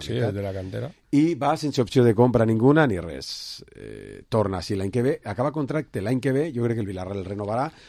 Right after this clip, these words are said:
Speaker 2: o buscarà una cessió i ampliarà contracte. Eh, té una clàusula de vint-i-cinc quilos. Diuen en el Villarreal i recalquen, «Recalqueu que la clàusula és de vint-i-cinc quilos». Claro, perquè ha hagut ahir certes informacions com que anaven a regalar a Forés, pues no.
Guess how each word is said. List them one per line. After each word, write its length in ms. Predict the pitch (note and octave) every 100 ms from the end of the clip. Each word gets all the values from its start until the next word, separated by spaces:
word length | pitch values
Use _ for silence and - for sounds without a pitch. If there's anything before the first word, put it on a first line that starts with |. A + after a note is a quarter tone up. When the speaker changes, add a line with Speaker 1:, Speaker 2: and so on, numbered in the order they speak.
| - -
Speaker 2:
o 320 | D#3 D#3+ A#3 _ _ _ -
buscarà 360 | F#2+ - F#2
una 100 | G2 G2
cessió 520 | F#2+ - A#2 C#3 -
i 220 | B2+ A#2
ampliarà 420 | G2+ F2+ G2+ F2+ G#2+
contracte. 600 | A2+ A2+ A#2 - G#2 - -
Eh, 220 | G#2+ F#2 -
té 80 | C#3
una 140 | D#3
clàusula 340 | E3+ F3 F3+
de 60 | D#3+
vint-i-cinc 320 | A#2 A2+ B2
quilos. 320 | C3+ C#3 E2+ A2+
Diuen 200 | C#3+ D3+
en 100 | C#3+
el 60 |
Villarreal 360 | C#3 C3 C3+ E3
i 40 |
recalquen, 600 | C3+ A#2 C3 A#2+ G#2 D#2 D#2
«Recalqueu 400 | G#2 G#2+ G#2 F3
que 80 | G#3+
la 100 | F3+
clàusula 320 | F3 F#3+ G3
és 60 | F#3+
de 60 | D#3+
vint-i-cinc 360 | C#3 C3 C#3
quilos». 340 | G3+ C#3 C#2 - _ _ _ _ _ _ -
Claro, 220 | C#3 E3
perquè 140 | A2+ A#2+
ha 20 |
hagut 180 | D3+ D#3+
ahir 160 | D#3+
certes 220 | D#3+ D3
informacions 420 | D#3 D#3+ C#3 D3+ C#3+
com 160 | D#3+
que 80 | C#3
anaven 200 | B2 C#3+
a 60 | C3+
regalar 280 | B2 A#2+ A2+
a 60 |
Forés, 320 | G#2+ C3+ C#3+
pues 180 | - D#2+
no. 220 | D#2+ C2+